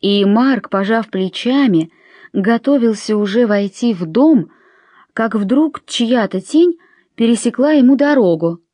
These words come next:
Он обернулся и увидел подле себя Нехушту. «А, друг Нехушта, как ты очутилась здесь?» «Вот этим путём», —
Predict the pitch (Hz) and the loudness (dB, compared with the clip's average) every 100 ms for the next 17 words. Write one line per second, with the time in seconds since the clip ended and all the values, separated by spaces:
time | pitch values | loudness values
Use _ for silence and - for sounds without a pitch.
0 | _ _ _ _ _ _ _ _ _ - | _ _ _ _ _ _ _ _ _ -4
1 | 220 220 208 233 254 320 269 - 170 - | 0 2 2 2 4 4 2 -2 -6 -6
2 | _ _ _ - 226 226 262 277 277 254 | _ _ _ -2 0 2 2 2 2 0
3 | - 269 254 254 - 240 233 240 - 214 | -2 0 2 0 0 -2 0 0 0 0
4 | 226 - 170 - - 123 _ _ _ _ | 0 -4 -8 -8 -12 -14 _ _ _ _
5 | _ _ _ _ _ _ _ _ _ _ | _ _ _ _ _ _ _ _ _ _
6 | _ _ _ _ _ _ _ _ _ - | _ _ _ _ _ _ _ _ _ -4
7 | 170 240 226 156 160 _ - - - 180 | -2 0 -2 -4 -10 _ -20 -16 -4 0
8 | 190 196 202 196 - 302 - - 143 - | 0 0 -2 -4 -4 -6 -6 -8 -10 -12
9 | _ _ _ _ _ 202 190 - 233 - | _ _ _ _ _ -6 -4 -2 -4 -2
10 | 285 330 185 151 147 151 151 - _ _ | -2 0 0 0 -4 -8 -8 -16 _ _
11 | _ _ _ _ _ _ - 202 226 220 | _ _ _ _ _ _ -10 -4 -2 -2
12 | 214 196 185 - 147 160 | -4 -6 -6 -6 -8 -8